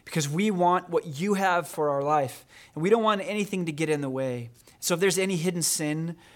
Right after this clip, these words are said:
God, we can, we confess. Come, come and shine the light in our heart and mind. Open the doors where we might be trying to hide things. God, we don't want any wicked way in us. So Holy Spirit, bring any type of conviction that's needed.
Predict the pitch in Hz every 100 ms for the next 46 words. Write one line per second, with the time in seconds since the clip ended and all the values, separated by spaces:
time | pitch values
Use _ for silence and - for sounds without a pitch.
0 | - 165 160 156 - 170 160 160 - 147
1 | 170 165 160 135 156 127 - 185 202 -
2 | - 202 214 147 - - 180 208 214 196
3 | 170 165 139 139 139 123 139 120 127 123
4 | 127 113 110 - - - - - - -
5 | 202 226 233 220 208 151 160 165 156 147
6 | 151 151 160 165 170 165 165 170 151 147
7 | 135 143 139 131 123 123 117 - - -
8 | - - 160 160 151 175 208 202 180 175
9 | - - 208 220 185 185 180 156 151 151
10 | 147 131 - - - - 160 135 165 196
11 | 226 - - 170 160 160 185 208 226 214
12 | 190 190 - 156 151 143 - 143 143 135
13 | 143 135 131 127 123 120 117